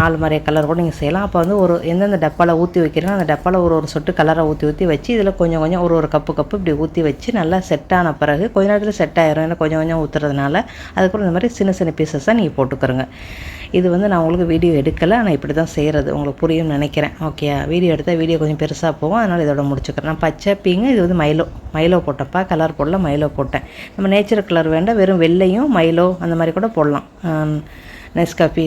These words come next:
கொஞ்சோண்டு போடலாம், என்ன வேணுமோ நீங்க போட்டுக்கலாம். இல்லைன்னா கருப்பட்டி போடலாம், அப்படி போட்டுக்கிறோங்க. நம்ம அது காய்ச்சி வச்ச கையோடையே நம்ம வந்து, ஆ, இது பாலை ரெடி பண்ணிட்டோம். சரியா? பால் வந்து ஐந்நூறு மில்லி பால் ஊத்துறேன். நல்லா அது கொதிக்கட்டும்.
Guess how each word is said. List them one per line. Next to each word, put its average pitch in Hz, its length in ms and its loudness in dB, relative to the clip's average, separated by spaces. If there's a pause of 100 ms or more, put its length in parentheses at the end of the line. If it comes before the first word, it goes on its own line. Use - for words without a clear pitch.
(100)
கொஞ்சோண்டு 160 280 2
போடலாம், 151 420 -2
என்ன 170 260 -2
வேணுமோ 190 220 2
நீங்க 151 280 0
போட்டுக்கலாம். 143 400 -2
இல்லைன்னா 175 260 0
கருப்பட்டி 165 300 0
போடலாம், 147 360 -2 (120)
அப்படி 151 280 -6
போட்டுக்கிறோங்க. 135 420 -4 (600)
நம்ம 185 180 -2
அது 180 140 -2
காய்ச்சி 196 360 0
வச்ச 196 200 0
கையோடையே 165 580 2
நம்ம 165 240 0
வந்து, 170 420 0 (640)
ஆ, 151 360 -2
இது 156 220 0
பாலை 185 340 4
ரெடி 147 180 2
பண்ணிட்டோம். 151 600 0 (120)
சரியா? 147 460 -4 (760)
பால் 208 320 4
வந்து 180 260 2
ஐந்நூறு 170 360 4
மில்லி 151 240 -2
பால் 156 200 2 (100)
ஊத்துறேன். 165 420 0
நல்லா 160 160 2
அது 151 160 -2
கொதிக்கட்டும். 156 520 0